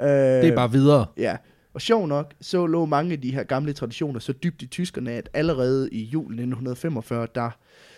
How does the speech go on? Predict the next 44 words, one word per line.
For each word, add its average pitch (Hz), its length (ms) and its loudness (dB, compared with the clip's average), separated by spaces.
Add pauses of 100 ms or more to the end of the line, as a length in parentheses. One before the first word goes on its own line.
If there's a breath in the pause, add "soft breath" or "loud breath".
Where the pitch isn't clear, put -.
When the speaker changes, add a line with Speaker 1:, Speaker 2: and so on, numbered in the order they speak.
(100)
Speaker 1:
fejrede 113 380 -8
de 110 80 -12
jul, 113 300 -12
som 123 160 -16
de 117 120 -16
havde 123 120 -8
gjort 113 300 -16
det 113 160 -10
inden 101 200 -14
Hitler. 95 320 -18 (520)
Speaker 2:
Og 110 220 -6
det 165 80 2
er 165 60 6
også 147 180 2 (220)
meget 151 200 4
Speaker 1:
Ja. - 60 0
Speaker 2:
betryggende, 151 480 -2
egentlig. 110 260 -6 (220)
Det 156 80 -2
er - 20 2
meget 156 240 4
rart. 139 340 0 (140)
Speaker 1:
Ja. 98 140 -4 (400 soft breath)
Det 123 80 -6
skal 190 80 -4
også 196 120 -4
lige 185 80 -6
siges, 185 280 -4
at - 180 -6
nazisterne 143 540 -4
jo 120 140 -2
aldrig 147 280 0
rigtig 131 280 -4
enforcede, 139 760 -4
hvordan 104 320 -10
julen, 110 340 -6
den 113 120 -6
skulle - 180 -16
fejres 113 340 -4
i - 40 -8
de 107 120 -8
private - 260 4
Speaker 2:
Okay. 120 240 0
Speaker 1:
hjem. 87 180 -12